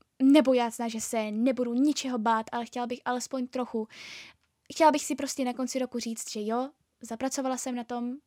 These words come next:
a jsem zase jiným člověkem, zase jsem se někam posunula. A ne, abych si na konci roku řekla, „Zase jsem se nechala v mnoha příležitostech ovlivnit strachem.“ Takže doufám, že se mi na tomto předsevzetí, eh, podaří nějakým způsobem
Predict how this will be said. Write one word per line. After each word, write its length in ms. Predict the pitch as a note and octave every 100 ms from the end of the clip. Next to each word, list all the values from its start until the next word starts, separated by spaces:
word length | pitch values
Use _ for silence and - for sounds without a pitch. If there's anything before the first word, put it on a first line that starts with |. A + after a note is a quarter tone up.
| _
a 100 | A3+
jsem 280 | - B3+ A#3+
zase 300 | A3+ A3 A#3
jiným 480 | A3 G#3 B3+ C4 B3+
člověkem, 500 | - A#3+ A#3 A#3 A3+
zase 220 | A#3+ -
jsem 160 | C4 A#3+
se 120 | B3
někam 280 | A#3+ A3+ A3
posunula. 580 | G#3+ - G#3+ G#3+ G#3 - - - -
A 80 | B3
ne, 180 | C4 B3+
abych 200 | B3 A#3
si 100 | B3
na 80 | A#3+
konci 220 | A#3+ A#3+
roku 160 | A#3
řekla, 380 | A#3 A3+ A#3 A3+ -
„Zase 260 | A#3 A#3 A#3+
jsem 160 | A#3+
se 120 | A3+
nechala 320 | A3 A3 A#3 A3
v 60 |
mnoha 220 | A3 A#3+
příležitostech 720 | A#3 A#3 A3 G#3+ G#3 - G#3+ G#3 - _ -
ovlivnit 420 | A3 G#3+ G3+ G3
strachem.“ 480 | - F#3+ G3 F3+ F#3 _ _ _ _ _
Takže 440 | C#4 B3+ C4+ C4 B3+ - - - - - - _ _ _ -
doufám, 340 | C4 C#4+ D4+ C#4
že 80 |
se 100 | C#4
mi 80 | C#4+
na 80 | C#4
tomto 500 | C#4 C4 C4+ B3+ B3 B3+ _ _ _
předsevzetí, 720 | - B3+ B3+ B3 A#3 A3+ A3 -
eh, 180 | G#3+ G#3 -
podaří 340 | A#3 A3+ A3+
nějakým 360 | A3 A3 A3+ A3+
způsobem 720 | - A#3 A#3 A3+ G#3 G3+